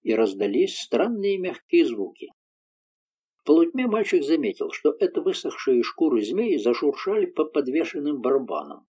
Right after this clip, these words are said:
Из глубины типи показалась фигура старого Хавандиши. Харка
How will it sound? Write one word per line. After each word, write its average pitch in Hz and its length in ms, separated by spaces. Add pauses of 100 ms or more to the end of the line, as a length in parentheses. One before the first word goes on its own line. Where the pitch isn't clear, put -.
(720)
Из 120 140
глубины 156 420
типи - 300
показалась 196 580
фигура 156 380
старого 160 600
Хавандиши. 143 960 (560)
Харка 180 500